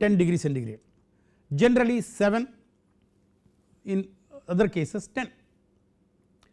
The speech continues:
Now, this,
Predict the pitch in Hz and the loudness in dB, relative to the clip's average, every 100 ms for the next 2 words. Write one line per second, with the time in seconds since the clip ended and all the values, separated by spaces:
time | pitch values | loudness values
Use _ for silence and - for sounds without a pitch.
0 | _ _ _ _ _ _ _ _ - 190 | _ _ _ _ _ _ _ _ -6 0
1 | 226 170 - _ _ _ _ _ _ _ | 2 0 -6 _ _ _ _ _ _ _
2 | _ _ _ _ _ _ _ _ _ _ | _ _ _ _ _ _ _ _ _ _
3 | _ - 151 285 - - - | _ -6 2 4 2 -4 -20